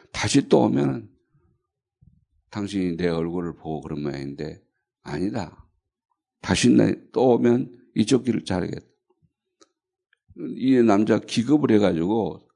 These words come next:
더 이상 갈 수가 없었다 그럽니다. 에, 자기 신체를, 상처를 내면서까지도 하나님이 원하시는 삶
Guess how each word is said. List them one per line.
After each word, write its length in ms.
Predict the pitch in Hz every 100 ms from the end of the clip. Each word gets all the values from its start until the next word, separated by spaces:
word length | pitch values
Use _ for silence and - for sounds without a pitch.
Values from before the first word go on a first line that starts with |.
| _
더 180 | - 165
이상 200 | 180 147
갈 140 | 123
수가 220 | - 127
없었다 340 | 90 - - 73
그럽니다. 560 | - - - - - _ _ _ _ _ _ _ _ _ _ _ _ _ - _ _ _ -
에, 480 | 87 85 85 87 90
자기 340 | - 95 107
신체를, 720 | 104 120 110 123 117 113 107 110
상처를 500 | 117 113 - 117 98
내면서까지도 1080 | 95 104 95 95 - 85 90 90 82 80 _ _ _ _ _ _ _ _ _ _ _ _ _ _ _
하나님이 840 | - - 147 78 78 76 76 71 - - - _ -
원하시는 680 | 107 120 123 123 127 104
삶 280 | 80 85 76